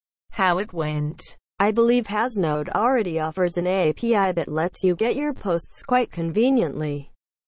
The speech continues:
Speaker 2: But I was more interested in its backup feature. You see, if you create a GitHub repository and give permissions to Hashnote, it will download your posts in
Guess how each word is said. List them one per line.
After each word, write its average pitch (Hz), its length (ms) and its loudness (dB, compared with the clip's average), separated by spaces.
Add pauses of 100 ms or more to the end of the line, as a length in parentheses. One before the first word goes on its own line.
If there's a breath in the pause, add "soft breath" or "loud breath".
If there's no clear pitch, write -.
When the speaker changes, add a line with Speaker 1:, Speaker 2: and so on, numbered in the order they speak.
(360)
Speaker 2:
But 175 140 -4
I 160 120 0
was 156 220 -4
more 202 240 2
interested 226 500 0
in 156 160 0
its 151 220 -8
backup 214 580 -2
feature. 147 580 -6 (380)
You 220 160 -2
see, 214 480 -2 (220)
if 226 160 0
you 208 120 -2
create 190 440 2
a 165 80 0
GitHub 202 560 2
repository 160 920 -2
and 156 160 -2
give 175 260 -2
permissions 180 600 0
to 170 140 -6
Hashnote, 170 720 -2 (400)
it 190 180 2
will 202 140 2
download 190 580 2
your 170 120 -2
posts 214 420 -2
in 143 280 -4